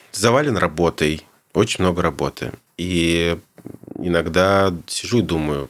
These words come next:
чё я делаю, чем я занимаюсь. Параллельно разные думы про то, как бы сделать какое-нибудь своё дело, которое поможет мне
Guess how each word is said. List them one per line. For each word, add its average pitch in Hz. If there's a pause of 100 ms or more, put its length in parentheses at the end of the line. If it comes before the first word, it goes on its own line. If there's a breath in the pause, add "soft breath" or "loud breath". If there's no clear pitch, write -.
чё -
я 90
делаю, 69
чем 104
я 90
занимаюсь. 67 (560 soft breath)
Параллельно 117
разные 101
думы 90
про 82
то, 90 (340)
как 98
бы 92
сделать 92
какое-нибудь 90
своё 90
дело, 90
которое 90
поможет 82
мне 82